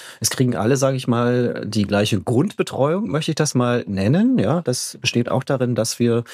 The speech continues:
wenn wir die Präsenzworkshops haben, dass wir auch immer in die Teams hineingehen und dort mit unterstützen und co-moderieren. Und dann kann es auch mal sein, dass ein Team vielleicht an einem Workshop nicht mehr kann. Dann machen wir einen Nachholtermin.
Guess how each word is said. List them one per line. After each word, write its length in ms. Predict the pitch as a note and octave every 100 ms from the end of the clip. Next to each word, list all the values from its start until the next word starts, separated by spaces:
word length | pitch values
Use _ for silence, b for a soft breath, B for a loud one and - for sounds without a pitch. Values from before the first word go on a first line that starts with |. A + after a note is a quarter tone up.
| B B B
wenn 240 | G#2 C3
wir 80 | C3+
die 100 | A#2
Präsenzworkshops 1040 | - A2 G#2 C#3+ - B2+ B2+ C3 - -
haben, 260 | A2+ A#2+ A#2
dass 260 | G#2+ -
wir 120 | -
auch 160 | A#2 -
immer 400 | B2 B2 A#2+ -
in 280 | - F2+ A#2
die 100 | A2
Teams 340 | - C3+ C3+
hineingehen 720 | B2+ A2 G#2+ C3+ B2+ B2 B2 A#2+
und 160 | G#2+
dort 160 | G#2+ G#2
mit 160 | G#2
unterstützen 600 | A#2 B2+ - - - A#2+ A#2
und 240 | G#2+ A#2
co-moderieren. 880 | - B2 A#2 A2 G2 F#2+ D3 A#3+ - B B B B B B
Und 600 | A2+ A#2 A#2 A#2+ A2 -
dann 220 | - G2 C3+
kann 180 | C3
es 120 | B2+ -
auch 140 | A2+
mal 220 | A2 A2
sein, 320 | G#2 F#2+ A2
dass 300 | A2 G#2 -
ein 160 | - G2
Team 200 | - A2+
vielleicht 300 | - G2+ G2
an 100 | -
einem 200 | F#3 -
Workshop 340 | G2 - G#2+
nicht 180 | D#3 -
mehr 140 | D#3+ C#3+
kann. 500 | - C3 C3 B2+ A#2+
Dann 480 | G2 G2+ G2+ G2 G#2+
machen 220 | G2 G#2+
wir 80 | G2+
einen 100 | F2+
Nachholtermin. 880 | G#2+ C3+ D#3+ E3 - C#3 D3 D#3